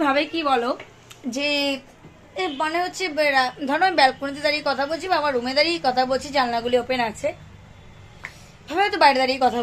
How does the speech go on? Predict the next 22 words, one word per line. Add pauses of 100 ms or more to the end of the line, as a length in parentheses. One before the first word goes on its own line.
বলছি, (120)
যে (140)
এত (220)
গাড়ি
ঘোড়ার (100)
আওয়াজ
হচ্ছে,
তুই
আমরা
রাস্তায়
আছি।
সে
না, (1300)
আমার
বাড়ির
পজিশনটাই
এমন
না,
আমার
ফ্ল্যাটের
পজিশনটাই
এমন